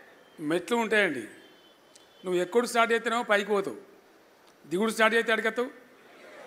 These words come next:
గ్యారంటీ మాట న్యాచురల్, దానిలో ఏం బ్రహ్మ పదార్థం లేదు.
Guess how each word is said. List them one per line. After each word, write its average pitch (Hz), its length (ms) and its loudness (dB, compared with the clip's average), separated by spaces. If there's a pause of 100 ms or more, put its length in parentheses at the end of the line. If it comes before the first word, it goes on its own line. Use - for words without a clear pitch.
(120)
గ్యారంటీ 208 400 4
మాట 247 220 0
న్యాచురల్, 202 600 2 (1500)
దానిలో 170 220 0
ఏం 214 160 4
బ్రహ్మ 196 220 4
పదార్థం 226 420 4
లేదు. 190 380 0